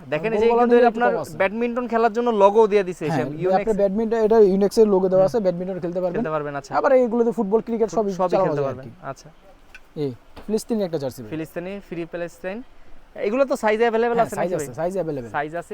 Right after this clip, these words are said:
Speaker 1: এগুলো
Speaker 2: সাইজ
Speaker 1: যারা
Speaker 2: অ্যাভেলেবল,
Speaker 1: চান,
Speaker 2: চারটা, চারটা সাইজ আর কি।
Speaker 1: চারটা সাইজ আছে, এগুলো নিতে
Speaker 2: এটা
Speaker 1: পারবেন।
Speaker 2: only একশো পঞ্চাশ।
Speaker 1: একশো পঞ্চাশ, আচ্ছা।
Speaker 2: এই যে আরেকটা ডিজাইন ভাই।
Speaker 1: আচ্ছা, এটাও, এটাও সেম প্রাইস?
Speaker 2: সেম প্রাইস।
Speaker 1: একশো পঞ্চাশ
Speaker 2: একশো পঞ্চাশ।
Speaker 1: টাকা, আচ্ছা। দেখেন, কত
Speaker 2: এই যে আরেকটা
Speaker 1: সুন্দর
Speaker 2: ডিজাইন।
Speaker 1: সুন্দর ডিজাইন। চাইলে কিন্তু নিজস্ব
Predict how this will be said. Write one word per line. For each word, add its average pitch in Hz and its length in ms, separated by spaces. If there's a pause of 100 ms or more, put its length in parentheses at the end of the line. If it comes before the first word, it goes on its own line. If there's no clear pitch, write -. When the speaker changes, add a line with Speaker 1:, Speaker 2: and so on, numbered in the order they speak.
Speaker 1:
এগুলো 175 140
Speaker 2:
সাইজ 170 80
Speaker 1:
যারা 175 120
Speaker 2:
অ্যাভেলেবল, 175 280
Speaker 1:
চান, 214 140
Speaker 2:
চারটা, 208 240
চারটা 180 260
সাইজ 127 200
আর 117 40
কি। 104 120
Speaker 1:
চারটা 165 260
সাইজ 156 220
আছে, 139 160
এগুলো 156 180
নিতে 151 160
Speaker 2:
এটা 147 100
Speaker 1:
পারবেন। 190 200
Speaker 2:
only 202 180
একশো 175 200
পঞ্চাশ। 123 340
Speaker 1:
একশো - 240
পঞ্চাশ, 139 280 (100)
আচ্ছা। - 180 (1900)
Speaker 2:
এই 151 80
যে 180 60
আরেকটা 180 300
ডিজাইন 123 240
ভাই। 98 100 (140)
Speaker 1:
আচ্ছা, 135 140 (140)
এটাও, 196 220 (200)
এটাও 185 260
সেম 175 180
প্রাইস? 156 180 (160)
Speaker 2:
সেম 190 160
প্রাইস। 120 180
Speaker 1:
একশো - 240
পঞ্চাশ - 180
Speaker 2:
একশো 156 140 (100)
পঞ্চাশ। 147 160
Speaker 1:
টাকা, 127 160 (120)
আচ্ছা। - 140 (1160)
দেখেন, 139 220 (340)
কত 156 100
Speaker 2:
এই 147 60
যে 170 60
আরেকটা 165 100
Speaker 1:
সুন্দর 185 220
Speaker 2:
ডিজাইন। 226 100
Speaker 1:
সুন্দর 175 240 (120)
ডিজাইন। 170 260 (400)
চাইলে 175 280
কিন্তু 180 220
নিজস্ব 202 280